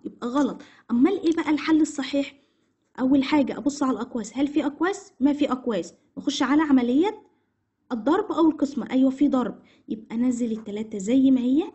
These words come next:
زائد الأربعة في خمسة بكام؟ بعشرين، التلاتة زائد عشرين يعطي تلاتة وعشرين، وده الناتج الصحيح. تمام؟ طيب تعال ندخل كده على المثال اللي بعده،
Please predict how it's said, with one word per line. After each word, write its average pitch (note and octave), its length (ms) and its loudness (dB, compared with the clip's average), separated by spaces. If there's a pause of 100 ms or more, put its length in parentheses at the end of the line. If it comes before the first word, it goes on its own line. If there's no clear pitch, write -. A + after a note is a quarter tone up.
زائد G#3+ 580 -2 (480)
الأربعة A#3 480 -2
في A3+ 100 -18
خمسة A#3 320 -6
بكام؟ G3+ 540 -10 (100)
بعشرين، A3 720 2 (320)
التلاتة A#3 540 -6
زائد G3+ 320 -10
عشرين G#3 500 -6
يعطي A3 520 -6
تلاتة C4 500 0
وعشرين، A3 560 -4 (220)
وده G3 200 -10
الناتج G#3 580 -4
الصحيح. - 540 -20 (460)
تمام؟ B3 260 0 (380)
طيب - 260 -14
تعال E4 240 0
ندخل C#4 220 -4
كده C4+ 200 -4
على A3+ 120 -6
المثال A#3+ 300 -6
اللي G#3+ 120 -4
بعده، C4 280 -6